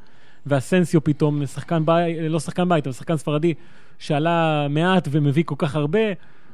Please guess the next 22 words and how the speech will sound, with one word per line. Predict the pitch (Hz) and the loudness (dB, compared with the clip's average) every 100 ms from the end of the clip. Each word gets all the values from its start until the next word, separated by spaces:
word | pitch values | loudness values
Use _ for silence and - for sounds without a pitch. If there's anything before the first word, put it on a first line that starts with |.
| - | -6
אז | 156 156 | -2 2
יש | 214 | 2
שם | 214 190 | 2 0
סיטואציה | - 165 196 190 | -2 2 2 2
שלא | 160 160 180 | -2 0 2
נוחה | 170 185 | 0 0
מבחינתו, | 180 - 165 160 233 254 - - - - - | 0 0 0 4 4 2 -2 -14 -16 -16 -8
אבל | 147 214 | -4 0
עדיין | 240 190 | 0 2
צריך | 185 | 2
לזכור, | 156 220 202 | 4 4 4
זה | - | 2
שחקן | 139 180 | 0 0
של | 156 | 2
משחקים | 151 - 139 165 | -2 -2 0 2
גדולים, | 147 175 214 | 4 4 4
שעשה | - 135 165 | 2 0 0
הרבה | 147 165 | 4 4
דברים | 151 165 | 4 2
למען | 156 160 | 2 2
הקבוצה | 143 143 202 | 2 0 2
הזאת, | 214 208 233 | 4 4 0